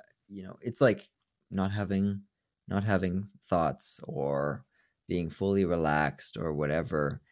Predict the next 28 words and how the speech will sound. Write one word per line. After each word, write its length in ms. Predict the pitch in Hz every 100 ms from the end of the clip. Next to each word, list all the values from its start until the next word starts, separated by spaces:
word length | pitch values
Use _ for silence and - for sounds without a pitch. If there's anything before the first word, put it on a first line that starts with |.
| _ _
And 500 | - 87 80 76 - - _ _ - _ _ _ _ _ _ _ _ _
like 180 | 101 101
you 60 | 113
said, 180 | 139 123
even 140 | 147
when 100 | 156
you're 100 | 165
angry 380 | 180 220 156 123
like 220 | 117 110
that, 200 | 143 110
it's 200 | 98 -
like, 320 | 110 95 - -
"That's 320 | 101 131 147
not 160 | 180 170
how 160 | 127 113
I 80 |
want 340 | 107 107 127 -
to 100 | 104
be. 480 | 92 87 87 110 123 _ _ _ _ _
So 220 | - 107
it's 200 | 95 -
not 220 | 104 101 71
right." 360 | 95 95 -
Like, 260 | 80 71 73 -
oh, 240 | 101 95
in 120 | 90
my 140 | 82 85
mind, 540 | 87 95 90 87 85